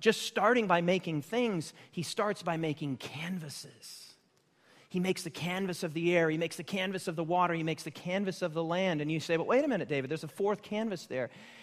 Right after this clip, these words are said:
And here's the remarkable thing. We're gonna come back to this at the very close. God makes another kind of canvas, not a geographical canvas, not a canvas extended in space made of water or air or land.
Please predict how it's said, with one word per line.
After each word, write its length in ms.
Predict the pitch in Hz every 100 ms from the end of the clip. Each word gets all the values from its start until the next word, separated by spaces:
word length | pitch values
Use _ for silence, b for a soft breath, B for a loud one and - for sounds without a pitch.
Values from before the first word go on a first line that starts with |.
| B B
And 140 | 165 165
here's 160 | 269
the 80 | 330
remarkable 440 | 285 233 233 214
thing. 200 | 214 202
We're 100 | 165
gonna 140 | 156 208
come 160 | 240
back 240 | 196 180 180
to 40 |
this 180 | 160 143
at 40 |
the 80 | 135
very 180 | 147 165
close. 560 | - 170 147 117 - - _ _ b b b b b b b b b _ _ _ _ 139
God 280 | 202 254
makes 240 | 247 247 -
another 260 | 214 226
kind 560 | 214 - - 202 226 220
of 100 | 170
canvas, 480 | - 175 156 127 -
not 200 | 165 277
a 60 |
geographical 920 | 202 151 180 208 165 160 165 175 175 151
canvas, 460 | - 143 123 123
not 160 | 147 247
a 20 |
canvas 420 | - 262 247 233
extended 440 | 190 - 202 185 160
in 100 | 143
space 960 | - - - 175 175 113 - - - B B
made 180 | 156 156
of 100 | 131
water 480 | 123 143 165 160 131
or 220 | 139 135
air 240 | 156 165 156
or 200 | 143 139
land. 360 | 143 160 139